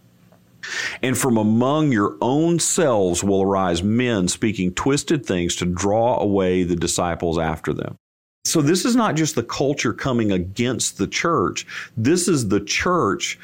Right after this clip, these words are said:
These are people in the church coming against the true church itself. And ultimately, these are people that are, that are bringing the things of the world to bear. They're,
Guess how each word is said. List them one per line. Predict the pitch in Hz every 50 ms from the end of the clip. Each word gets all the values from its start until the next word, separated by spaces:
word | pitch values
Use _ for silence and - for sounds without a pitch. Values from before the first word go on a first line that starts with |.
| - - -
These | - 147 151
are | 156
people | 120 - 160 156 139 135 117 -
in | - 101 139 156 156 139
the | 117
church | 120 - - 139 113 90 - -
coming | - - 135 131 123 110 104
against | 101 101 98 98 98 110 113 110 - - - - -
the | -
true | - - - 143 131 127 127
church | 127 - 123 107 101 98 -
itself. | 95 82 - - - 127 143 131 95 85 87 90 - - - - - - -
And | - 110 117
ultimately, | 120 131 156 156 165 143 104 80 107 107 104
these | 107 113 113 107 107
are | 95
people | - - 131 120 127 117 101
that | 95 95 92
are, | 95 85 69
that | 85 101 95
are | 98
bringing | 95 90 90 101 101 107 120 139 143 139 135 127 117 104
the | 104 95
things | - - 127 117 113 113 110 107 104 -
of | - - 98 104 101 95 98
the | 98
world | 95 95 104 110 113 110 110 107
to | - 98
bear. | 92 95 92 92 87 87 87
They're, | 85 85 92 87